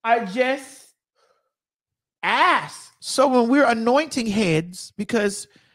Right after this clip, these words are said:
I know a bit about a cer-, a few things. So when we're doing anointings,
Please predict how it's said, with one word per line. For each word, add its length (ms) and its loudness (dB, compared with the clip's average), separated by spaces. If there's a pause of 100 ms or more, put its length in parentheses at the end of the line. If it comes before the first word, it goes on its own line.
(180)
I 100 -2
know 200 -6
a 40 -6
bit 220 -4
about 280 -10
a 40 -16
cer-, 320 -18
a 80 -16
few 220 -6
things. 500 -12 (380)
So 180 0
when 160 -2
we're 120 -4
doing 260 -4
anointings, 920 -6